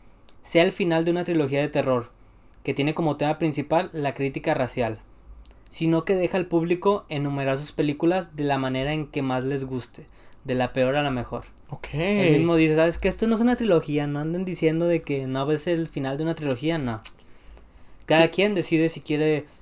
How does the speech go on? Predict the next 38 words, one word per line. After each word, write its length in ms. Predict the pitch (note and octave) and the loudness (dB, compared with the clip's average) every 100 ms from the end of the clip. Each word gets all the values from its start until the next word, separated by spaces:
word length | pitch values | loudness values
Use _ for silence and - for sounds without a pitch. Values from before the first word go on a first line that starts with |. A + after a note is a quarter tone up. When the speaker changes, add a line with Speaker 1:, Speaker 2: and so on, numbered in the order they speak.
| - | -8
Speaker 1:
poner 240 | C#3 C#3 C#3+ | -4 2 2
a 80 | C#3+ | 2
Nope 200 | C#3+ C#3 | 2 0
al 120 | C3 | -2
principio, 640 | C3+ B2+ G3+ - G3+ G3 | -6 0 -2 0 0 0
en 100 | F#3 | 0
medio, 640 | D3+ F3 F#3 F#3 F#3 G3 F#3+ - - - - - | -2 -2 -2 -2 -4 -8 -10 -16 -20 -20 -20 -10
donde 240 | C3 A#2+ | -6 -6
quiera. 320 | - B2 A#2 - - - | -2 -2 -2 -10 -20 -18
Speaker 2:
Ok, 140 | C#3 - C3+ C#3+ | -12 -4 0 0
no, 120 | D3 E3 D3+ | 0 -2 -4
ti-, 160 | - D3+ | -4 -8
ti-, 260 | C3+ D#3 D3+ C#3+ | -6 -6 -4 -2
mi 140 | D#3 D3 | 0 0
pregunta 380 | D3 D3 D#3 D#3+ | 2 0 6 6
es, 140 | D3 | 6
¿tiene 180 | - C#3+ | -2 -4
continuación? 580 | A3+ F3 D3 B2 C#3 C#4 - - - - - | -2 -2 -4 -4 -6 -8 -14 -20 -20 -20 -6
O 80 | C#3 | 0
sea, 140 | C#3 | 4
¿e-, 60 | C#3+ | 4
e-, 380 | D3 D3+ C#3+ D#3+ | 4 2 2 2
es, 120 | D3 - | 0 0
eh, 140 | E3 D#3+ | 0 0
una 200 | D#3 F#3 | -2 -2
es 60 | - | -2
continuación 460 | F3+ D3+ C#3+ D3+ | -6 -4 -4 2
de 100 | D#3+ | 6
o-, 140 | D3+ D3 | 6 6
de 140 | C#3 | 2
otra? 400 | B2+ B2 E3+ D4+ - - - - | 0 0 0 0 -4 -20 -20 -12
¿O 100 | B2 | -10
simplemente 640 | C3 B2+ C#3 C#3 C3 D3 C#3 | -6 -4 -2 -2 -2 0 0
es 100 | B2+ | 2
de 140 | C#3+ | 0
que, 300 | C#3+ C3 B2 | 0 -2 -2
no 140 | A#2+ C3 | -6 -6
sé, 280 | - B2+ | -4 -4